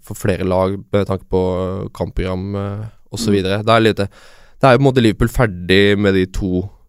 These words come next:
Speaker 1: tøffe kampene på papiret. Ehm, og da er det, ehm, jeg føler det gir meg liksom mest fleksibilitet, da.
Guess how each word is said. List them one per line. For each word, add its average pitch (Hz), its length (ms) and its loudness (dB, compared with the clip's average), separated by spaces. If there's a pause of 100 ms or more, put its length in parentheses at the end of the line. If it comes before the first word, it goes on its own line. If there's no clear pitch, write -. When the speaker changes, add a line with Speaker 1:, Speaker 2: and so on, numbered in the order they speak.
(420)
Speaker 1:
tøffe 117 520 2
kampene 127 360 2
på 131 100 -2
papiret. 117 600 0 (180)
Ehm, 107 760 -2 (840)
og 110 320 2
da 117 280 4
er 98 60 4
det, 101 320 2
ehm, 92 300 -10 (1040)
jeg 131 100 0
føler 147 200 4
det 135 100 2
gir 117 100 0
meg 131 100 2
liksom 127 300 0
mest - 280 -8
fleksibilitet, 101 800 -4
da. 90 80 -10